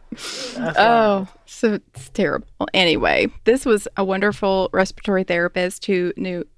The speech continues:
Speaker 2: knows exactly, um, how to perform C P R, knows exactly what to do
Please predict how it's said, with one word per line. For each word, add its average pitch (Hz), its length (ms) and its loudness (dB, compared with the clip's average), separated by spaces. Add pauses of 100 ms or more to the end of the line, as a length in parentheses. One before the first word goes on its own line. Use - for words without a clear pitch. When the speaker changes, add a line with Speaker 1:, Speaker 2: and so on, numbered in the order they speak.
(120)
Speaker 2:
knows 202 360 0
exactly, 196 800 -2 (260)
um, 190 300 -4
how 190 140 0
to 185 60 -4
perform 185 380 -4
C 180 160 -10
P 226 160 -6
R, 262 260 2 (420)
knows 196 240 -2
exactly 190 440 -2
what 185 180 -2
to 196 100 -8
do 185 460 -2